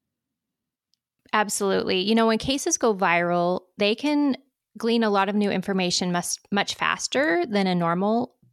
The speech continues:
police force could, just because of the sheer manpower and all those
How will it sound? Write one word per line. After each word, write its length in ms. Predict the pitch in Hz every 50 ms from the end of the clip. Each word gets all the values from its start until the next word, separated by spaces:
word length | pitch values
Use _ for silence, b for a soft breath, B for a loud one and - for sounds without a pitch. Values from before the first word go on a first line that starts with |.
| _ _ _ _ _
police 320 | - 220 196 202 208 -
force 280 | - - 226 - - -
could, 340 | - - 254 240 240 240 -
just 240 | 202 233 220 - -
because 340 | 214 - - 190 175 175
of 180 | - - 170 -
the 60 | 190
sheer 280 | 175 - - 180 175 175
manpower 580 | 175 170 170 170 175 - - - - - -
and 220 | - - 165 170 -
all 140 | - 175 175
those 320 | 180 170 170 165 - B